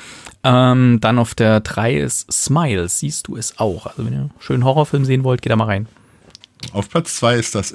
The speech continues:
Speaker 2: Ticket ins Paradies.
Speaker 1: Und Platz eins immer noch die Schule der magischen Tiere, Teil zwei. Aha. So, und jetzt bei den Neustarts, ich glaube, da werden wir jetzt einiges wiederhören von den Tipps.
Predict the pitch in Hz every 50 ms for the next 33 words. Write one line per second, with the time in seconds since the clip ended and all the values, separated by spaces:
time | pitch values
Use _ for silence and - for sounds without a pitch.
0 | - - - - - 175 - 139 127 101 101 92 - - - - 90 78 71 69
1 | - 117 156 196 - - - - _ _ - - - _ - _ _ _ _ _
2 | _ _ _ _ _ _ _ - 254 254 254 214 - - - - 147 151 - 165
3 | 165 175 175 151 160 156 160 160 151 143 139 135 - - - 135 131 127 120 -
4 | - - - 175 170 160 139 131 123 110 117 104 98 104 104 104 110 117 120 117
5 | 101 - 120 107 - - - 120 113 113 104 101 104 101 98 101 - - - -
6 | - 110 104 107 107 - - _ - - - - - - 127 127 120 107 98 -
7 | - - _ _ _ _ _ _ _ - 117 113 107 107 87 - _ - - -
8 | - - - - - - - - _ - - - - - - 104 107 - - -
9 | - - - - - - 92 98 101 95 95 98 98 101 120 147 156 - - 120
10 | 127 131 - - - - - 120 117 127 131 123 117 113 117 113 110 113 117 117
11 | 113 117 120 120 120 123 120 117 123 117 113 - - - 113 117 120 113 113 104
12 | - - 120 131 120 107 107 113 113 110 107 - - 110 107 107 107 - - -
13 | - - - - -